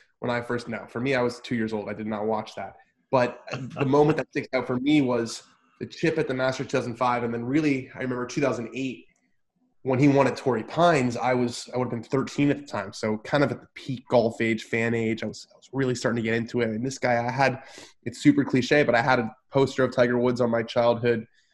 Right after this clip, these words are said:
Speaker 1: bedroom. It was a Nike poster. It just said "Driven," and it was a picture of Tiger holding the finish.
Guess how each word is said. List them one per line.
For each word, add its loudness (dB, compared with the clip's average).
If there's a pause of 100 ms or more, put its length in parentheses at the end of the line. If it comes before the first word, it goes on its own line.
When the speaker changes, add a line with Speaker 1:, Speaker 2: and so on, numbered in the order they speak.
(180)
Speaker 1:
bedroom. 4
It -6
was -4
a -4
Nike -2
poster. 0
It 2
just -8
said -6 (180)
"Driven," 0 (280)
and -8
it -6
was -6
a -16
picture -6
of -8
Tiger -4
holding -6
the -8
finish. -6